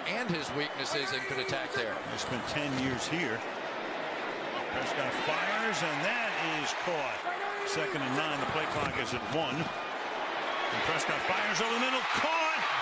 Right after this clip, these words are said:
Speaker 2: and can he get into the end zone? No. Eagles just got a twelfth guy off the field. And it's Prescott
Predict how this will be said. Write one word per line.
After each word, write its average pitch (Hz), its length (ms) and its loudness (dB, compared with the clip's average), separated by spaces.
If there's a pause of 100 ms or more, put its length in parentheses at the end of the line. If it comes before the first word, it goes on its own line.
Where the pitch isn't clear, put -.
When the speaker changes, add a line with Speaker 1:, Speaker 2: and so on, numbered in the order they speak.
Speaker 2:
and 233 640 2
can 269 160 2
he 262 160 2
get 269 160 2
into 262 160 2
the 254 180 2 (140)
end 262 140 2
zone? 254 500 2 (640)
No. 226 340 2 (1600)
Eagles - 260 0
just - 220 0
got 139 140 0
a - 180 0
twelfth 139 300 0
guy 139 200 2 (140)
off 123 100 0
the - 140 0 (100)
field. 143 320 0 (1300)
And - 120 0
it's - 200 0
Prescott 190 600 2